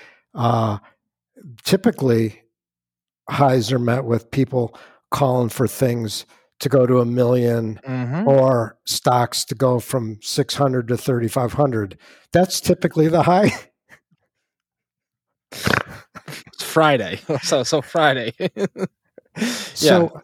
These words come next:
Speaker 2: Yeah.
Speaker 1: so I, I, I, I know we didn't wanna, we, we didn't wanna hit this, uh,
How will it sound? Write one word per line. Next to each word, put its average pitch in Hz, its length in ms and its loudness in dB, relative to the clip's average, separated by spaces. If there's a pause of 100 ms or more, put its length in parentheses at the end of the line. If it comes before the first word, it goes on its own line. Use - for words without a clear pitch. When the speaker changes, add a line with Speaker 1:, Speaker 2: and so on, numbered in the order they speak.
Speaker 2:
Yeah. 208 60 -4
Speaker 1:
so 175 320 2
I, 180 180 2
I, 185 180 -4 (240)
I, 185 120 -2 (100)
I 196 40 2
know 240 180 2
we 269 140 2
didn't 190 260 0
wanna, 175 380 0 (220)
we, 151 80 -4 (200)
we 156 100 2
didn't 160 240 2
wanna 143 240 2
hit - 240 0
this, - 320 -4 (340)
uh, 120 300 -2